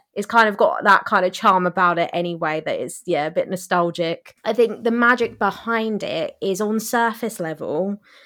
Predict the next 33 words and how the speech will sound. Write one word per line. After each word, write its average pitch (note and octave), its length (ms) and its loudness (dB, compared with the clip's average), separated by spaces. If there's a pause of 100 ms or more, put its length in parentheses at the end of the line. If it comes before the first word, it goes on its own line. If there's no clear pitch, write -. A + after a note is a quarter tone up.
(280)
there F#3 240 4
are F#3 680 4 (720)
things F3+ 800 -2
that, E3+ 400 0 (460)
again, G#3+ 280 2
yeah, G3+ 120 4
you E3+ 160 0
just F#3 160 -6
think F#3 240 -2
it's - 160 -4
about F#3 340 6
a F#3 60 0
movie F3 640 0
about E3 380 0
a E3+ 40 -4
dad F3+ 240 -2
and E3+ 120 -4
a E3 40 -6
daughter, E3 520 -6
fine. D3+ 500 -2
But D3 120 -6
you G3 100 -6
slowly A3+ 320 0
realise G#3+ 460 0
there's G3 200 -2
much G#3+ 280 0
more G#3 220 2
going G3+ 340 4
on G#3 220 0
that G3 140 -2
isn't G3+ 280 0
being G3 260 -2
said. B3+ 420 -4